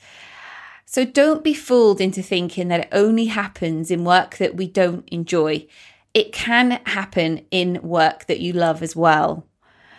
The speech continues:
When we're ambitious and super passionate about our work, it can easily become a habit to prioritize work over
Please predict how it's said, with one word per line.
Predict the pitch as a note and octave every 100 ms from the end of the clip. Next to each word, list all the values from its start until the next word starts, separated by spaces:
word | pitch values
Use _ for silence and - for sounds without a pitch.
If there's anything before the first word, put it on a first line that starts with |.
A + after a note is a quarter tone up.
| - - - _ _ -
When | A3+ D4+
we're | E4 E4+
ambitious | D4+ B3 F3+ - F#3 F#3
and | F#3+
super | - - C4 C4
passionate | - - - C#4+ B3+
about | G#3 A#3+ C#4
our | F#3+
work, | E3+ D#3 C#3+ - -
it | A3 A3
can | C4 C4
easily | C4+ D4 D4+ D#4 C#4
become | B3 - F3 D3+ D3
a | E3+
habit | F3+ E3+ - - -
to | G3+ F#3+
prioritize | - G#3+ G#3+ A3+ B3 B3 F3+ E3 D#3+ D#3+
work | D#3+ D3+ - F#3+
over | F3